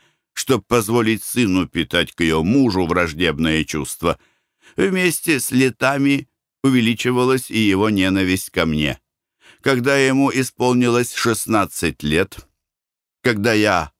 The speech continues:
освобождённый на летнее время от парламентских занятий, приехал в Хактон и по обыкновению хотел наказать его, он дал мне понять, что не намерен более подчиняться моей власти,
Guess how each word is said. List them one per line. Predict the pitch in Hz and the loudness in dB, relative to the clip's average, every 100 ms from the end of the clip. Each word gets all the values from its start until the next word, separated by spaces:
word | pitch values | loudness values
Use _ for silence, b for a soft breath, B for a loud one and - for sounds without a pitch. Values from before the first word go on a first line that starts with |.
| _ _ - | _ _ -8
освобождённый | - 107 110 90 82 104 92 90 | -6 -2 0 0 -2 0 2 0
на | 87 87 | 0 0
летнее | 87 80 76 76 | 0 -2 -2 -2
время | 78 85 78 78 | 0 0 0 -2
от | - | -2
парламентских | 80 80 80 76 - 82 76 | -2 0 -2 -4 -4 -6 -2
занятий, | 80 82 80 - 80 | -2 0 -2 -2 -4
приехал | 82 85 82 80 82 71 | -2 -2 0 -2 -4 -4
в | |
Хактон | - 82 - - 117 147 b b b _ - | -2 -2 -2 -4 -2 -2 b b b _ -4
и | 233 | -4
по | 170 156 | 0 0
обыкновению | 139 - 127 131 151 147 139 135 120 | -2 -2 -2 0 0 2 2 0 0
хотел | 120 113 120 | -2 0 0
наказать | 110 104 107 98 92 90 - | 0 0 0 0 0 -2 -2
его, | 110 127 135 - _ _ _ _ _ - | -2 0 -4 -8 _ _ _ _ _ 0
он | 123 139 | 0 2
дал | 151 147 | 2 0
мне | 156 160 | 0 -4
понять, | 170 170 151 139 | -2 -2 0 -2
что | - - 147 | -4 -2 0
не | 147 | 0
намерен | 151 160 143 110 110 117 113 | 0 0 2 2 2 0 2
более | 110 110 113 110 113 | 2 2 2 2 0
подчиняться | - 107 - 110 107 95 - - | 0 -6 -4 -2 0 0 -2 -2
моей | 87 80 78 | 0 0 0
власти, | 69 73 76 - - 113 | -2 0 -2 -4 -4 -4